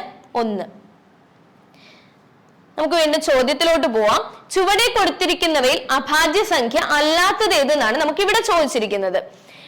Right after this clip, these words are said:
അപ്പൊ അഭാജ്യ സംഖ്യ അല്ലാത്തത് എന്ന് പറയുമ്പോ എന്താണ്? ഒന്നോ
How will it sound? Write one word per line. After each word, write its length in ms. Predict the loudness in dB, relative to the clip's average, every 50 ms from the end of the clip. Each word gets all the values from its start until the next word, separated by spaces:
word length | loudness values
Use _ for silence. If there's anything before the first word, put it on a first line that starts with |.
| -4 0
അപ്പൊ 120 | 0 0
അഭാജ്യ 300 | 2 2 0 0 0 0
സംഖ്യ 280 | 0 0 0 2 2 2
അല്ലാത്തത് 580 | 2 2 2 2 2 2 2 2 0 0 0 0
എന്ന് 160 | 0 0 2
പറയുമ്പോ 320 | 2 2 2 2 2 0
എന്താണ്? 380 | 0 2 2 2 2 2 0 -2 -4 -10 -18 -20 -20 -10 -4 -2
ഒന്നോ 680 | -2 0 0 0 2 2 2 2 2 0 -4 -10 -14